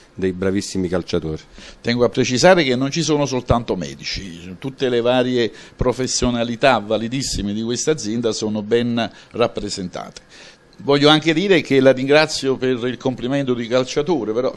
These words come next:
Speaker 2: mi sento forse più medico che calciatore, infatti la mia presenza sarà piuttosto limitata per vari, diciamo, infortuni tecnici.
Speaker 1: Ma ci sono anche molti calciatori che credono di essere medici, quindi siamo pari.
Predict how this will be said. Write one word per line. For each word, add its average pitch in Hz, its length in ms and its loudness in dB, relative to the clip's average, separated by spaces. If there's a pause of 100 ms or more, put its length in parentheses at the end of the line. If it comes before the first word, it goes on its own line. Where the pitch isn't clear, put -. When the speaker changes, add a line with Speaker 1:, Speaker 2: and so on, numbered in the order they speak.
Speaker 2:
mi 123 160 -2
sento 131 320 -2
forse 131 320 -2
più 131 160 -6
medico 131 440 -4
che 120 180 -8
calciatore, 127 720 0
infatti 120 420 -2
la 113 140 0
mia 127 160 0
presenza 123 500 -4
sarà 110 320 0 (380)
piuttosto 131 520 0
limitata 127 560 4
per 113 160 -2
vari, 127 480 2 (180)
diciamo, 123 360 -2
infortuni 120 600 -4
tecnici. 82 640 -8
Speaker 1:
Ma 107 100 -10
ci 101 80 -10
sono 107 140 0
anche 117 140 2
molti 110 320 2
calciatori 101 440 2
che 92 100 -2
credono 92 240 0
di 95 60 0
essere 107 260 0
medici, 90 400 0
quindi 92 180 -2
siamo 90 240 -2
pari. 80 260 -10